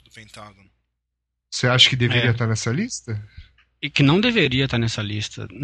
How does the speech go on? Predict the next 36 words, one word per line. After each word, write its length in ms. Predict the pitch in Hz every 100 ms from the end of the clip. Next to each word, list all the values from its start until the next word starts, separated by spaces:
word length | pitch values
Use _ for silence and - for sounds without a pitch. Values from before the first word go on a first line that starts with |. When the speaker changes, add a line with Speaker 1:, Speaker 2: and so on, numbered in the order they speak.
| 151
Speaker 2:
Não? 120 | 147
Speaker 3:
não, 200 | 165 160
não, 200 | 160 165 156
não 180 | 175
na 160 | 254 240
lista 320 | 196 233 -
de, 240 | 196 214 165
de, 180 | 151 135
de 120 | 131
Black 320 | 135 131 117
Hats, 360 | 110 - 101 -
mas 120 | 117
não 80 | 160
devia 200 | 185 214
tá 100 | 220
na 160 | 254 - 214
lista 600 | 185 220 262 262 180 123
de 120 | 135 165
hackers, 360 | 135 - 107
né? 140 | 107 139 _ -
Na 120 | 104
verdade. 420 | 101 98 98 - _
Speaker 2:
Por 120 | 147
quê? 200 | - 135
O 80 | 101 - _ _ _ _
que 100 | -
ele 120 | 123
fez 360 | 120 - 131 117
é 160 | 117 110
trivial? 680 | - 113 107 135 147 107 - _ _ _ _ - _ _ _ _ _ _ _ - - -
Speaker 3:
É, 280 | 277 185 233
na 220 | 208 214
época 340 | 226 269 277
que 100 | - 233
ele 100 | 185
fez, 520 | - 202 403 226